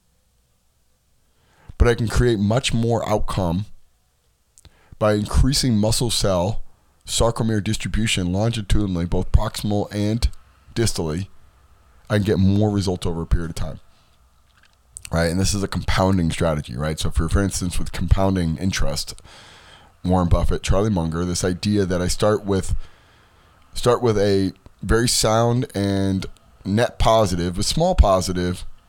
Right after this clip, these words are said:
producing activity or investment, and then I start to increase the residual value over time from that because it's perpetually exponentially growing.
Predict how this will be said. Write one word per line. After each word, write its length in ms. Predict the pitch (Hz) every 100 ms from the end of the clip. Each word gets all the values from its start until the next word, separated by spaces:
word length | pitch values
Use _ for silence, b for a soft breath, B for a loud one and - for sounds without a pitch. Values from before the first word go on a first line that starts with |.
| _
producing 600 | - 101 101 127 - 123 107
activity 580 | 101 - 104 92 80
or 200 | 82 73
investment, 580 | 85 82 98 - 80 80 - B B B B
and 260 | 95 95 92
then 300 | 104 104 101
I 120 | - 95
start 340 | - 101 95
to 240 | - 98 -
increase 1000 | 104 104 - - 113 123 117 - - - - - _ _ _ _ _ -
the 340 | 90 98 95
residual 640 | 90 101 92 120 113 110 98
value 500 | 98 95 104 98 90
over 260 | 90 87
time 300 | 87 - 107
from 180 | 110 90
that 280 | 85 85 82
because 320 | 92 - 90
it's 100 | 92
perpetually 640 | - - - 101 - 95 76
exponentially 580 | 87 - 92 90 87
growing. 440 | 82 82 80 -